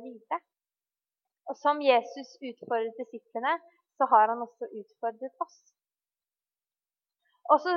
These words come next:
sånn som det ser ut i Apostlenes gjerninger, sånn så det ut i disiplenes liv, sånn som det ser ut på ungdomsar-, ungdomsar-, ungdomsarbeiderne mine, <laughs> Afrika, sånn ser det ut for dem. Og i sommer så, så det sånn ut for meg.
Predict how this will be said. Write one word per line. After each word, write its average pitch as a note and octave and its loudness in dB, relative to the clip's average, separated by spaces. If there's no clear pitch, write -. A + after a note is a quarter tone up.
sånn E4+ 6
som E4 -8
det D#4 -4
ser D4 8
ut - -10
i D4 6
Apostlenes D4 0
gjerninger, C#4 4
sånn D#4 4
så E4 -4
det C#4+ -6
ut B3 -10
i A3+ -10
disiplenes A#3 -8
liv, F4 -2
sånn E4 4
som D#4+ -12
det C#4+ -12
ser C#4 6
ut - -14
på - -2
ungdomsar-, A3 0
ungdomsar-, G3+ -6
ungdomsarbeiderne G#3+ -2
mine, D#4+ 0
<laughs> E4+ 8
Afrika, C4 8
sånn C4 0
ser C#4 0
det B3+ -4
ut - -20
for B3+ 6
dem. E4 0
Og C#4+ 4
i C#4 -6
sommer C#4+ 0
så, C4 2
så C4 0
det B3+ -4
sånn A3 0
ut A#3 -8
for B3+ 2
meg. C#4 8